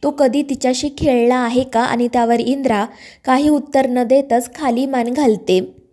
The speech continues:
तर मुक्ता तिला समजवण्याचा प्रयत्न करत असते की सागरचं हे वागणं अत्यंत चुकीचं आहे, पण इंद्रा सागरच्या विरोधात काही ऐकून घ्यायला तयारच नसते. ती म्हणते की, "माझ्या मुलाला नावं ठेवणारी तू कोण आहे?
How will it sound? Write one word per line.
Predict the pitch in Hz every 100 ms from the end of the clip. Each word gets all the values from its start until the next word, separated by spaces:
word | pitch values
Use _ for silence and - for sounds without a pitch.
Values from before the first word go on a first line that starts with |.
| _ _ -
तर | 254
मुक्ता | 247 254 254 277
तिला | 285 247 254
समजवण्याचा | - 262 233 247 262 254 262
प्रयत्न | 262 254 233 240
करत | 247 247 254 247
असते | 269 - 226
की | 233 254
सागरचं | - 240 220 233 240
हे | 269 269
वागणं | 269 220 220 240
अत्यंत | 233 - 240 254 247
चुकीचं | 240 - 262 254 254 269
आहे, | 247 262 247 185 196 - - - -
पण | 247 254
इंद्रा | 254 240 240
सागरच्या | 269 285 240 226 226 285
विरोधात | 254 262 254 233 233
काही | 262 285 285
ऐकून | 226 240 254 254
घ्यायला | 262 294 233 254
तयारच | 254 240 226 233 247
नसते. | 233 - - 185 185 - - - -
ती | 277
म्हणते | 311 330 254 247
की, | 247 269
"माझ्या | 254 233 277
मुलाला | 277 247 233 247
नावं | 247 220 247
ठेवणारी | 269 269 226 214
तू | 269 - 262
कोण | 269 294 269
आहे? | 254 285 214